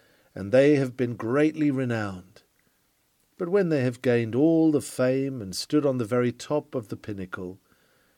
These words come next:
there was not that in it that they expected, and they have said, "Would that I had lived in obscurity, for then I might have known some satisfaction."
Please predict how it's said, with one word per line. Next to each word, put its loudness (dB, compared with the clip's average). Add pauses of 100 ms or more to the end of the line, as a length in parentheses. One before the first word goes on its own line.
(600)
there 6
was 4
not -2
that -2
in -2
it -2
that -10
they 0
expected, -8 (840)
and -6
they 6
have 2
said, 2
"Would 6
that 4
I 2
had 0
lived -2
in -4
obscurity, -8 (400)
for -4
then 10
I 6
might 4
have 2
known 4
some -2
satisfaction." -8